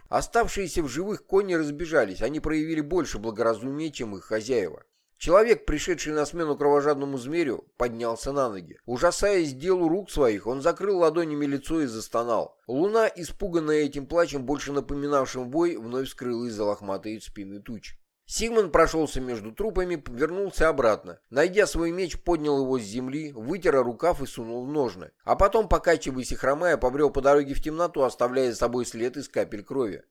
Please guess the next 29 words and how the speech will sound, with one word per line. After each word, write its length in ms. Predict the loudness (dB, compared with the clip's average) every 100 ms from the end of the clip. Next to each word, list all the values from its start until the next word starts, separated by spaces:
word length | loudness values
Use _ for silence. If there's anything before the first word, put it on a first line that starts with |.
| -8
В 120 | -4
иной 180 | -2 -4
ситуации 560 | -6 -2 -2 -2 -4
он 160 | -4 -4
бы 80 | -6
с 80 |
удовольствием 560 | 0 2 2 0 -6 -6
посидел 420 | -8 -8 -2 -2
у 80 | 0
груды 280 | -2 -4 0
поверженных 580 | 2 4 2 0 -4 0
врагов, 400 | 0 2 0 -2
предаваясь 560 | 2 4 4 2 0
искреннему 640 | -8 -10 -10 -10 -6 -6 -4
горю 320 | 0 4 2
от 160 | 2
того, 400 | 0 2 2 2 -4
что 240 | -4 -4
зверь 260 | -2 -2 -2
в 60 | -2
очередной 480 | -2 -6 -2 0
раз 220 | 4 4 2
взял 300 | 6 6 6
верх 300 | 2 0 0
над 200 | -8 -6
человеком 580 | 0 2 2 -2 -6 -4
в 60 |
его 160 | -4 -4
душе. 400 | -4 -4 -2